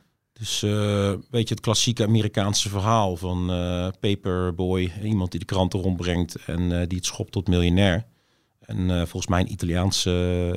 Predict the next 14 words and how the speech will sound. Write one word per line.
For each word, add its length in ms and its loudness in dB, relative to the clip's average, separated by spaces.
eh, 100 -2
emigrant, 640 2
eh, 200 -4
die 100 -2
succesvol 540 2
wordt. 400 -4
En 180 0
iemand 320 4
die 180 2
een, 200 2
eh, 360 0
een, 220 0
een, 280 4
eh, 340 4